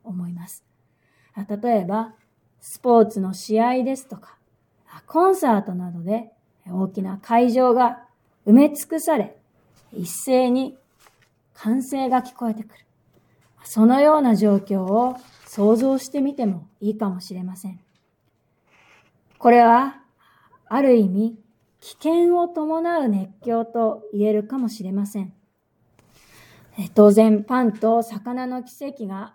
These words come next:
起こった場所には、人々は無秩序に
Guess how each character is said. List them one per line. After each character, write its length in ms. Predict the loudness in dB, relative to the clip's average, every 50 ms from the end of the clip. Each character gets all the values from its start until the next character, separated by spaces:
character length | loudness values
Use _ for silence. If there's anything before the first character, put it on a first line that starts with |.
| _ _ _
起 140 | -18 -12 -10
こ 80 | -8
っ 60 | -8 -8 -8
た 100 | -10 -10
場 120 | -10 -10
所 180 | -12 -10 -10 -8
に 160 | -6 -6 -6
は、 180 | -8 -8 -12 -20 _ _ _ _ _ _ _ _ _ _ -20 _ _ _ _ _ _ _ _ _ _ _ _
人 240 | _ -4 -2 0 0
々 340 | 0 -2 -6 -8 -8 -4
は 300 | -2 -2 -2 -2 -4 -8 _ _ _ _ _ _ _ _ _ _
無 160 | -6 -6 -6
秩 400 | -6 -8 -14 -14 -8 -6 -4 0
序 160 | 2 2 2
に 220 | 0 0 -4 -10